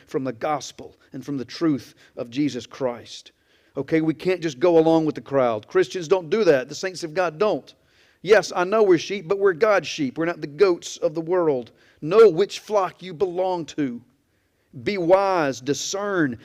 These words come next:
think about what's going on. Okay, be deliberate with your life. You can't just go on autopilot. Jesus says you have to stay awake and you've got to watch. Okay, so first of all, we think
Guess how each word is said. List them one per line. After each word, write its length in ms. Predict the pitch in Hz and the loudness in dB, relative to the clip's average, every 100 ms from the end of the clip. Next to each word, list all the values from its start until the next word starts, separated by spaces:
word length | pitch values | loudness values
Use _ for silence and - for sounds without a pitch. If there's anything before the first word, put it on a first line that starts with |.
| _ | _
think 300 | - 226 - | -6 -2 0
about 360 | 151 190 175 | 2 4 2
what's 180 | 185 165 | 0 0
going 340 | 151 175 170 160 | -2 -2 0 -2
on. 320 | 151 131 - _ _ _ _ _ _ _ _ _ _ _ _ _ _ _ _ | -4 -6 -18 _ _ _ _ _ _ _ _ _ _ _ _ _ _ _ _
Okay, 140 | 180 | -2
be 180 | 170 208 | -2 -2
deliberate 560 | 165 185 160 160 165 170 | 2 2 4 0 -2 -4
with 180 | 151 - | -4 -2
your 120 | 139 | -2
life. 360 | 131 117 110 | 0 -2 -6
You 80 | 175 | -8
can't 280 | - 190 151 | -2 -2 -4
just 220 | 160 147 | -10 -8
go 160 | 143 170 | -4 -2
on 80 | 156 | 0
autopilot. 840 | 156 151 139 - 123 - - _ _ _ _ _ _ _ _ _ _ | 2 2 2 -2 -16 -16 -20 _ _ _ _ _ _ _ _ _ _
Jesus 280 | - 165 156 | -8 -4 -4
says 220 | - 165 | -2 0
you 60 | 156 | 0
have 60 | |
to 60 | 143 | -2
stay 300 | - - 170 | -6 -4 0
awake 380 | 156 170 160 139 | 2 2 -2 -4
and 80 | 147 | -8
you've 140 | 131 | -4
got 140 | 156 | -2
to 60 | 139 | -4
watch. 800 | 123 123 123 - - - - _ _ _ _ _ _ - | -4 -6 -8 -20 -20 -20 -20 _ _ _ _ _ _ -20
Okay, 240 | 120 151 | -2 0
so 120 | 139 135 | 0 -4
first 300 | - 160 135 | -4 -4 -4
of 80 | |
all, 140 | 151 143 | -2 -2
we 120 | 127 | -4
think 580 | - - 139 120 _ | -10 -8 -8 -8 _